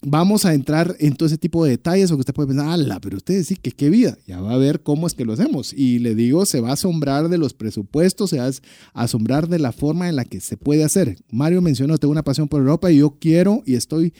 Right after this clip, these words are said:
haciendo desde ya una planificación, porque estoy convencido que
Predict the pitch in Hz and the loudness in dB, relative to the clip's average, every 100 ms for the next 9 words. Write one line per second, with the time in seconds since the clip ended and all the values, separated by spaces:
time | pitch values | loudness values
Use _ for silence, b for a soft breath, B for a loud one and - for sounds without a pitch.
0 | b b b 127 - 160 196 202 196 185 | b b b -10 0 2 4 2 2 0
1 | 135 135 123 120 143 151 175 160 143 107 | 2 2 4 4 4 2 0 0 0 0
2 | 104 107 180 240 - - - - 175 - | -2 -2 0 0 -2 -8 -8 -4 -4 -2
3 | 185 147 120 151 170 175 117 | -4 -4 -2 2 2 2 -4